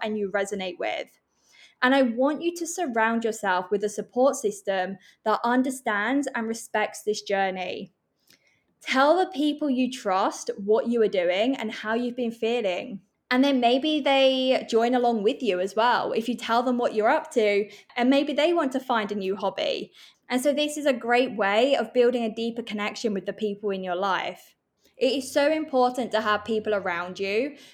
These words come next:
who you can openly discuss your experiences with and find encouragement from. Okay, so when you redefine your identity outside of your eating disorder, it will be transformative. You will learn to like yourself for who you are,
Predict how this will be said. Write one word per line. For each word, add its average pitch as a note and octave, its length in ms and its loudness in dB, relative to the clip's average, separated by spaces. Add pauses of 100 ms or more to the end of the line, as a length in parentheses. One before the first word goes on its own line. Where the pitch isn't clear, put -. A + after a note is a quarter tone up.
(100)
who A#3+ 80 0
you A#3+ 180 0
can D#4 240 -2
openly B3+ 420 2
discuss A#3+ 640 0
your A3 100 0
experiences G#3+ 760 -4
with B2 260 -4 (100)
and G3+ 240 -2
find A#3+ 380 -2
encouragement A#3 720 -2
from. E3+ 460 -4 (520)
Okay, B3 300 -2
so B3+ 500 4
when D4+ 200 6
you G4+ 80 6
redefine C4+ 580 2
your G#3 100 4
identity F#3+ 600 -2
outside F#3 420 -4
of E3+ 80 -12
your F#3 160 0
eating B3+ 360 0
disorder, G3 580 2
it B3+ 200 4
will C#4+ 380 4
be G3 560 2
transformative. F3+ 840 -4 (480)
You B3+ 180 4
will C4 180 6
learn B3 300 2
to C#4+ 120 0
like G3+ 400 4
yourself G3 520 0
for G#3 100 -2
who G3+ 200 -2
you G#3 280 0
are, F#3 380 2